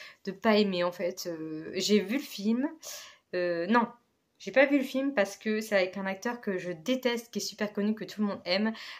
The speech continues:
avec, euh, c'est Albert Dupontel. J'ai regardé quasiment tous ses films et j'ai jamais réussi à accrocher à cet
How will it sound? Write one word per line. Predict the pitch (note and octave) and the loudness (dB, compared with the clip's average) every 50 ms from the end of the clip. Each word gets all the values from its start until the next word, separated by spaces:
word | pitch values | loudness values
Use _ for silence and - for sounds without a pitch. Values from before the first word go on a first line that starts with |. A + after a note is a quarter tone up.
| - - | -4 0
avec, | F3+ F3 E3+ E3 D3 - F3 F3+ F3+ F3 F3 - | 2 4 4 4 4 4 4 2 2 0 -2 -4
euh, | F3 E3 E3 D#3+ D#3+ D#3 D#3 D3+ D3+ D#3 | -2 -2 0 0 -2 -2 -2 -4 -4 -6
c'est | D3+ - - - | -6 -4 -2 0
Albert | - G3 G3+ A3 A3 A3+ | 0 0 2 2 2 2
Dupontel. | G#3+ G#3+ - G3 G3 G3 - G3 G#3 A3+ B3 B3 - - - - - - - | 2 -2 -4 -6 -6 -2 2 2 2 2 0 -6 -12 -16 -16 -18 -16 -10 -2
J'ai | G3 G3 A#3+ | 2 4 4
regardé | A#3 G#3+ A#3 A3+ A3+ A3+ A#3 | 6 6 8 8 8 6 6
quasiment | A3+ B3+ B3+ B3+ B3 B3+ B3+ | 6 6 6 6 6 4 4
tous | B3+ - D4 | 4 2 0
ses | C#4+ - A#3+ | 2 2 2
films | A#3 - A3 A3 A#3+ B3 A#3+ | 2 2 0 0 0 -2 -2
et | - F#3+ G3+ G3+ - - G3 G#3 | -2 0 0 0 0 -2 -4 -4
j'ai | F#3+ F#3 G3 F#3+ | -2 -2 -2 -2
jamais | F#3 F3+ E3+ G3+ G3 F#3+ F#3+ G3+ A#3 C4 - G3 | -2 0 2 2 2 2 4 4 2 2 2 -2
réussi | F3+ F3+ F#3 - - - - G#3+ - - | -6 -6 -6 -8 -8 -8 -8 -10 -8 -8
à | F3 F3+ | -8 -8
accrocher | F#3 F#3 - - - - - G3+ | -8 -8 -8 -10 -8 -6 -4 -4
à | G3+ | -4
cet | G3+ - F3 D#3+ | -6 -8 -12 -10